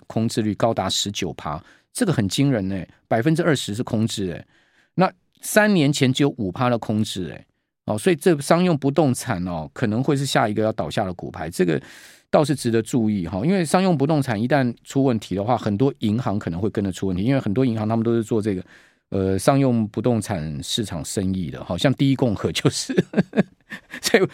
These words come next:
为什么第一共和被人家追着这个屁股后面打？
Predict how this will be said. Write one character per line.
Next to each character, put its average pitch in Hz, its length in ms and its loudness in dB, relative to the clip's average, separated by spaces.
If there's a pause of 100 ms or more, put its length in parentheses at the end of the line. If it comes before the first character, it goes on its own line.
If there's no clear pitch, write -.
为 214 140 6
什 175 80 2
么 156 80 4
第 190 240 4
一 175 40 -2
共 170 260 2
和 139 160 4
被 156 160 0
人 143 160 2
家 151 240 4 (480)
追 170 180 6
着 165 100 6
这 151 120 2
个 156 80 4
屁 151 160 2
股 127 100 4
后 147 140 6
面 143 180 2
打？ 101 260 -2